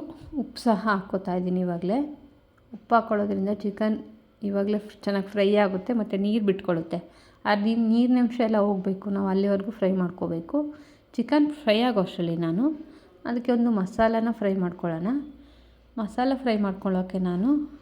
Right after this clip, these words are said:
ಸ್ವಲ್ಪ ಎಣ್ಣೆ ಹಾಕ್ಕೊಂಡು ಒಂದು ನಾಲ್ಕರಿಂದ ಐದು ಸ್ಪೂನಷ್ಟು ಧನಿಯಾ ಕಾಳು ಹಾಕ್ಕೊಂಡಿದ್ದೀನಿ. ಅದನ್ನು ಚೆನ್ನಾಗಿ ಫ್ರೈ ಮಾಡ್ಕೊಳ್ಳಿ. ಈ ಮಸಾಲೆ ಹಾಕ್ಕೋತಾ ಇದ್ದೀನಿ. ಒಂದು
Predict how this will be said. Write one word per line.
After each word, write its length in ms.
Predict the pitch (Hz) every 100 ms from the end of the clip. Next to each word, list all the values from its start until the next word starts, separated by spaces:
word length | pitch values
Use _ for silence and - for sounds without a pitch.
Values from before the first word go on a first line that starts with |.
| - _ _ _ _ _ _ _ _ _ - -
ಸ್ವಲ್ಪ 280 | 220 214 220 208
ಎಣ್ಣೆ 180 | 185 208
ಹಾಕ್ಕೊಂಡು 440 | 185 - 165 165 214 294 - - _ 240
ಒಂದು 140 | 220 220
ನಾಲ್ಕರಿಂದ 560 | 208 202 240 233 233 220 202
ಐದು 120 | 190 185
ಸ್ಪೂನಷ್ಟು 540 | - 190 185 - - 269 285 - - _ -
ಧನಿಯಾ 260 | 196 202 202
ಕಾಳು 180 | 190 175
ಹಾಕ್ಕೊಂಡಿದ್ದೀನಿ. 600 | 170 - 170 165 170 180 285 302 - - - _ 220
ಅದನ್ನು 260 | 208 214 214
ಚೆನ್ನಾಗಿ 220 | 202 202 -
ಫ್ರೈ 120 | 202 208 196
ಮಾಡ್ಕೊಳ್ಳಿ. 500 | 170 - 170 170 254 294 - - - _ _ _ _ _ _ _ _ _ _
ಈ 60 | 233 214
ಮಸಾಲೆ 320 | 185 220 226
ಹಾಕ್ಕೋತಾ 300 | 185 190 180
ಇದ್ದೀನಿ. 160 | 175 185
ಒಂದು 140 | 208